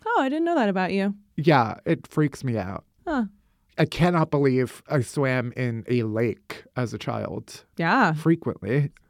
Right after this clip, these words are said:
Speaker 1: Pretty much just dark water down there.
Speaker 2: Yeah. But specifically at, like, dusk or nighttime.
Speaker 1: Yeah.
Speaker 2: Like,
Speaker 1: Okay.
Speaker 2: the idea of being underwater at nighttime
Speaker 1: Oh my God.
Speaker 2: is
Speaker 1: <laughs>
Speaker 2: so scary.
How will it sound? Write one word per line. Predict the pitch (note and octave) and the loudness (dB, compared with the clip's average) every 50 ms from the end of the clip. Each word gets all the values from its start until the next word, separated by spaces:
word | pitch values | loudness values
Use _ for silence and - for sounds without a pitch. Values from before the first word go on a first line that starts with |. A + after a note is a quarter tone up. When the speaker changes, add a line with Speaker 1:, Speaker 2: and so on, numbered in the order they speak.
| _ _ _ _ - | _ _ _ _ -4
Speaker 1:
Pretty | - G3 F#3+ | -2 0 0
much | F#3+ F#3 - - | 0 0 -2 -2
just | G3 F#3+ - | -4 -2 0
dark | - F#3 F3+ - - | 0 0 0 0 2
water | F#3 G3+ C#4 C#4 G3 E3+ | 2 4 4 4 4 4
down | D#3+ D3+ D3 D3 D3+ | 4 2 2 0 0
there. | D3 D3 D3+ D#3+ D3+ - - | 0 0 0 -2 -2 -6 -4
Speaker 2:
Yeah. | D#3+ D3+ E3+ F#3 D#3 A#2 G2+ - _ _ _ | -2 0 2 2 0 -2 -4 -10 _ _ _
But | - A#3 B3+ - - | 2 2 2 2 -4
specifically | - - A#3+ B3+ - - C4+ C#4+ - D#4+ D#4 - C#4+ C#4 C#4 A#3+ - | -2 0 2 2 2 2 2 2 2 0 0 2 2 2 2 2 2
at, | - F3+ F#3+ - - | 4 4 2 4 2
like, | E3 E3+ D#3+ - - _ - | 2 2 2 0 -2 _ 0
dusk | E3 D#3 D#3 D3 - - - | 2 2 2 2 -2 -4 -4
or | C#3+ B2+ | -4 -2
nighttime. | A#2 A2+ A#2 A#2+ - - - - - E2+ F2 G#2 A#2 G2+ G2 - _ _ _ - | -2 -2 -2 -2 -4 -4 -8 -12 -12 -10 -10 -10 -12 -12 -14 -18 _ _ _ -6
Speaker 1:
Yeah. | A3 G#3 E3+ D#3 D#3 F3+ F#3+ - _ _ _ _ - A#3+ | -4 -4 -2 -2 -4 -6 -8 -10 _ _ _ _ -2 2
Speaker 2:
Like, | E3 F#3 F3+ | 4 4 4
Speaker 1:
Okay. | F3+ | 6
Speaker 2:
the | F#3 F#3 F3 | 6 6 6
idea | D#3 D#3+ D#3 D#3+ F#3+ | 6 4 4 4 4
of | G3 D#3+ - | 4 4 4
being | - D#3 D#3 D#3 C#3+ C#3 - - | 4 4 4 4 2 0 -2 0
underwater | D#3+ D3+ C#3 D3 C#3+ B2 A2+ B2 B2 A#2+ B2+ | 0 2 2 2 2 2 2 2 2 4 2
at | B2 A#2 - | 2 2 0
nighttime | A2 G#2 G2 G#2+ - - C#3 D3 | -2 -4 -6 -4 -4 -2 2 2
Speaker 1:
Oh | C#3+ | 4
my | G3+ G#3+ | 4 4
God. | C4 - C3 | 4 4 4
Speaker 2:
is | G4+ F4 G3+ - G4 - | 4 4 4 2 2 4
Speaker 1:
<laughs> | - | 6
Speaker 2:
so | - D#4 B3+ D4 C4 | 6 8 10 10 8
scary. | - - - G3+ - - E3+ | 8 8 6 4 6 8 6